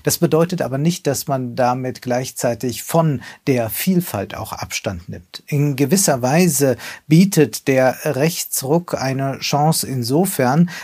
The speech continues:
als man jetzt wieder subversiver sein kann mit solchen Inhalten und man kann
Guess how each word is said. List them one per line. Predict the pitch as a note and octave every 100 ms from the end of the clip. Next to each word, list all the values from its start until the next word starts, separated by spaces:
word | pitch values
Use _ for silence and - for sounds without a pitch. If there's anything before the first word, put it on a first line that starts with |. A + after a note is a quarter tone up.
| -
als | C#3 -
man | D3+ C#3+ -
jetzt | D#3 F3 - D3+
wieder | D3 D3 C#3
subversiver | D#3+ C#3 D3 D3 B2+ A2 D#3 F#3+ B2
sein | G#2+ A2+ A#2 A#2
kann | - A#2 B2+ F#3+ F#3+ -
mit | C#3 C#3 -
solchen | D3 C3 C3 B2 B2+
Inhalten | C3 B2+ A#2 B2+ C3+ E3 D#3
und | - D#3+ F#3 G3 -
man | C#3
kann | - D3+ D#3+